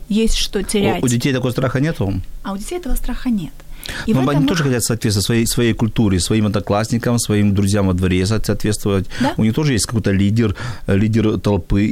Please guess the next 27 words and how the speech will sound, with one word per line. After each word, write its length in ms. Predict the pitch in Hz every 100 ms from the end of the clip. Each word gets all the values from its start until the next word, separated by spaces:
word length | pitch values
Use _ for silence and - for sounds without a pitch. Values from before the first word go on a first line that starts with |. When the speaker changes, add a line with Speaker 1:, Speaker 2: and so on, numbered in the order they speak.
| -
Speaker 2:
их, 80 | 110
который, 460 | - 101 113 107 110 - - 104
э, 40 |
соответствует. 540 | 101 104 104 104 92
Есть 200 | 120 156
такой 200 | - 92
страх, 340 | 92 - 98 87
только, 220 | 95 98
может, 180 | 107 107
он 100 | 107
не 80 | 113
ярко 260 | 113 127
выраженный. 500 | 156 147 95 90 - -
Speaker 1:
Безусловно, 520 | 311 - - 170 170
но 120 | 214 247
у 40 |
них 200 | 330 -
есть 180 | 320 -
время 320 | 208 160 160 - - - -
сформировать 760 | - - 208 190 180 190 277 -
свой 320 | - 202 202 -
опыт. 300 | 175 - - - - - -
Speaker 2:
Да, 180 | 165 147
Speaker 1:
И 60 |
это 140 | 262 -
ключевое. 360 | - 139 113
Speaker 2:
согласен. 320 | 101 104 101